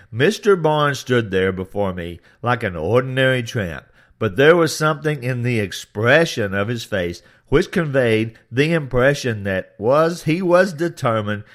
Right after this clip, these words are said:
to get what he had came after." You know, this is the fact that has been learned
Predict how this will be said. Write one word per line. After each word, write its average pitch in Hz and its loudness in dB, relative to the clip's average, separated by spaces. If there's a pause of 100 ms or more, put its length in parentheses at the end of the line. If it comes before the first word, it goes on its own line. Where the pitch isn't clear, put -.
(140)
to 107 -6
get 92 -4
what 127 -2
he 107 -2
had 101 -4
came 95 -6
after." 82 -12 (400)
You 131 -6
know, 143 -4
this 175 2
is 160 -2
the 147 -2
fact 101 -2
that 107 -2
has 117 -2
been 104 -2
learned 101 -2